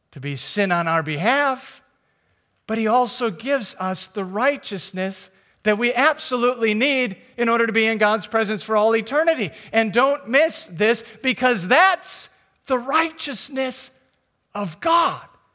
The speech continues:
himself. So that in Christ we might become the righteousness of God, which is incredible.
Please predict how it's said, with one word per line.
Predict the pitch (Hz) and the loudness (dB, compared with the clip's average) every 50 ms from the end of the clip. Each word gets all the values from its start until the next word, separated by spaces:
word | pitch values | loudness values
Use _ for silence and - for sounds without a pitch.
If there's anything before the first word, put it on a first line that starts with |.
| _ _ _ _ _ _ _ _ _ _ _ _ _ _ | _ _ _ _ _ _ _ _ _ _ _ _ _ _
himself. | _ - 240 247 - - - 349 349 370 480 320 156 - - - - _ _ _ _ _ _ _ _ _ _ _ _ _ _ _ _ _ _ | _ -2 -2 -2 0 2 2 4 4 4 2 0 -2 -8 -18 -20 -20 _ _ _ _ _ _ _ _ _ _ _ _ _ _ _ _ _ _
So | - - 254 240 | -2 0 2 2
that | 247 247 | 4 4
in | 285 330 359 | 2 2 0
Christ | - - 269 254 240 - | 2 2 2 2 2 0
we | 220 247 269 285 | -2 -2 0 2
might | 285 294 277 277 269 262 262 202 | 2 4 4 4 2 0 -2 -2
become | 240 247 233 - - - - 320 349 359 359 311 269 269 311 320 302 - - _ _ _ _ _ _ _ _ _ _ - | -2 -2 -2 -2 -4 -2 2 4 4 4 4 2 0 -4 -6 -12 -16 -18 -20 _ _ _ _ _ _ _ _ _ _ -4
the | 190 220 | -2 0
righteousness | 208 214 220 226 - - 220 185 - - 202 190 180 - - - _ _ _ _ _ _ _ _ _ _ _ _ _ _ _ _ _ - | 2 2 2 2 0 -4 -10 -12 -8 -6 -6 -6 -6 -8 -12 -18 _ _ _ _ _ _ _ _ _ _ _ _ _ _ _ _ _ -16
of | 143 120 | -14 -12
God, | - 135 113 95 - - _ _ _ _ _ _ _ _ _ _ _ _ _ _ _ _ _ _ _ _ _ _ _ _ _ _ _ _ _ _ | -12 -12 -12 -12 -14 -18 _ _ _ _ _ _ _ _ _ _ _ _ _ _ _ _ _ _ _ _ _ _ _ _ _ _ _ _ _ _
which | - 160 - 165 | -10 -10 -8 -8
is | 151 156 | -6 -6
incredible. | 180 175 156 - 160 151 147 127 123 107 | -6 -6 -6 -4 -6 -6 -6 -6 -10 -14